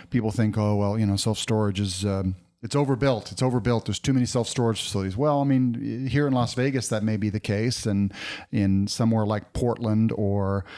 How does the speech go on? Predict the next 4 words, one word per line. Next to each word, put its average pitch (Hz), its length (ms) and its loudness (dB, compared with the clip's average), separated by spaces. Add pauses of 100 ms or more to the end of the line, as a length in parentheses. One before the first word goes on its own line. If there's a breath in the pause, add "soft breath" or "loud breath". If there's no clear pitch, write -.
(180 loud breath)
uh, 95 300 -2
Dallas 107 680 0
or 98 440 0
Nashville, 107 840 0